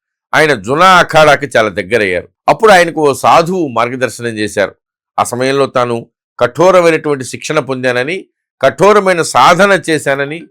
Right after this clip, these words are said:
స్వామి ఆనందవనం తెలిపారు. అందులో భాగంగా హిమాలయ మంచు పర్వతాలపైన సుదీర్ఘ కాలం పాటు ఒంటికాలిపైన నిలబడాలని తనను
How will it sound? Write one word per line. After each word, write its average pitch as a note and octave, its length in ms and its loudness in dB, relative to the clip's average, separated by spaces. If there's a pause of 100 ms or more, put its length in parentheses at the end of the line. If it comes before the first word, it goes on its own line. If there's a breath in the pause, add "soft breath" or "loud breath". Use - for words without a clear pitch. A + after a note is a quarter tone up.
(320)
స్వామి A#2+ 340 0
ఆనందవనం A2 440 -4 (160)
తెలిపారు. A2+ 400 0 (280)
అందులో G3+ 260 4 (160)
భాగంగా C#3 400 0 (240)
హిమాలయ G#3 460 4 (160)
మంచు D#3+ 280 -4
పర్వతాలపైన D3+ 680 0 (160)
సుదీర్ఘ C#3+ 400 -2 (180)
కాలం D3+ 320 2
పాటు C#3 280 0
ఒంటికాలిపైన C3 680 -4
నిలబడాలని A2+ 640 -2 (500)
తనను A2+ 260 -2